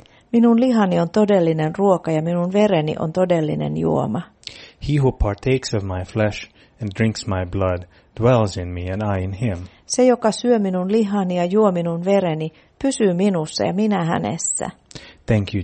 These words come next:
Speaker 2: Jesus,
Speaker 1: Kiitos, Jeesus,
Speaker 2: that you came to this world
Speaker 1: että sinä tulit tähän maailmaan
Speaker 2: obedient to the Father,
Speaker 1: ja olit kuuliainen Isälle,
Speaker 2: full of love for
Speaker 1: täyn-,
Speaker 2: us.
Speaker 1: täynnä rakkautta meitä kohtaan.
Speaker 2: Thank you that you paid the price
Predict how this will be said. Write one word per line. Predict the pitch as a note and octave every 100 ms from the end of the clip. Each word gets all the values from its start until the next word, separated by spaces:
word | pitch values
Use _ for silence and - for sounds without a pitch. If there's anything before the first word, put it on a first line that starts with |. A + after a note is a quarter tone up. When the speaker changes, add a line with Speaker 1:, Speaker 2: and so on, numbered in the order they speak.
| F#2+
Speaker 2:
Jesus, | F2+ F2+ A2 - - - _
Speaker 1:
Kiitos, | - B3+ A3+ F3+ -
Jeesus, | F3 F3 - - - -
Speaker 2:
that | G#2
you | G#2+
came | - B2+ A#2 G#2
to | F2+
this | F#2 F2+ -
world | F#2 F#2+ G#2 -
Speaker 1:
että | G#3 -
sinä | A3+ C4 A#3+
tulit | A3+ B3 A3+ -
tähän | F#3 F3
maailmaan | F3+ F#3 E3+ - D#3 - - -
Speaker 2:
obedient | - G2+ G#2 G2+ F#2+ F#2
to | A2+
the | G#2
Father, | - A2 G2 F2+ F#2 - _ -
Speaker 1:
ja | A#3
olit | A#3 A3+
kuuliainen | - B3 G3+ D#3 D#3 D3+ E3
Isälle, | F3 D#3 - D3+ E3 - - -
Speaker 2:
full | C3 A2
of | F#2+
love | G#2 G2 F#2 - - -
for | A2+
Speaker 1:
täyn-, | A#3+ G#3+
Speaker 2:
us. | - - - _
Speaker 1:
täynnä | - C4+ B3 G#3+
rakkautta | G#3 G#3 - C3+ -
meitä | D#3 D#3 D#3
kohtaan. | D#3 E3 D#3 - F2+ G2 F#3 - - -
Speaker 2:
Thank | A#2 G#2
you | G#2+
that | G2 F#2
you | G#2
paid | G#2+ G2
the | G2 -
price | G2+ F2+ F2+ -